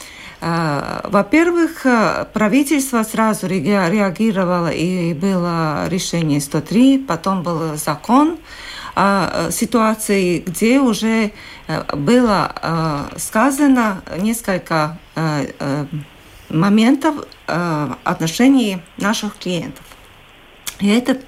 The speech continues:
то, что, например, те, которые граждане Латвии, не граждане Латвии, те-, т-, тем тоже кончалась,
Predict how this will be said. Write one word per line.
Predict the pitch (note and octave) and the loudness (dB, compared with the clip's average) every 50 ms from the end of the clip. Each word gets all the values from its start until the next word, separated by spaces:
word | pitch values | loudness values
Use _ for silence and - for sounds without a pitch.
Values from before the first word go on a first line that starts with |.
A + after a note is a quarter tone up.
| - - | -6 -2
то, | - A#3 C4+ | 0 2 2
что, | C4+ - - - E3 E3 - - - - - - - - - - - - - | 0 -2 -2 -2 -2 -2 -4 -12 -18 -18 -18 -18 -18 -16 -16 -18 -18 -8 -4
например, | - G3 F#3+ - G3+ G#3 G#3 G#3 A#3 B3+ B3+ | -4 -2 0 2 2 4 4 6 6 4 4
те, | B3+ - - B3 B3+ B3 | 2 0 0 2 2 2
которые | B3 - F#3 - - A3+ A3+ G#3+ G#3 F#3 E3 E3 E3 - - | 0 -2 -4 -2 -2 0 0 2 2 0 0 0 -2 -4 -2
граждане | - B3 A3+ G3 F#3+ D#3 - - F#3 F#3+ F#3+ | 0 2 4 2 2 0 -2 -2 -2 0 0
Латвии, | G3 G3 F#3+ F#3+ - - - F3+ F3 E3+ | 0 -2 -2 -4 -6 -6 -4 -4 -2 0
не | E3 G#3 B3 | 2 2 2
граждане | A3+ G#3 F#3+ F3+ E3 D#3+ D#3+ E3 - E3 E3+ E3+ | 4 2 2 0 0 -2 -4 -4 -4 -4 -4 -4
Латвии, | E3 E3 D#3 D3 - - D#3 C#3+ | -4 -4 -6 -6 -6 -4 -4 -4
те-, | C#3 - - G#3+ | -4 -2 -2 -2
т-, | G3 - - - - - - - - | -2 -4 -6 -6 -4 -4 -4 -4 -2
тем | - - C4+ C4+ C4+ | 2 4 4 4 4
тоже | D4+ D#4 C#4+ - - D#3 E3 - - | 4 2 2 0 -2 -6 -8 -8 -6
кончалась, | - G3+ F#3+ F3+ - C4 C4+ C4+ C4 A#3+ A#3+ - - - - | -4 -2 -2 0 2 4 4 4 4 2 0 -4 -8 -10 -12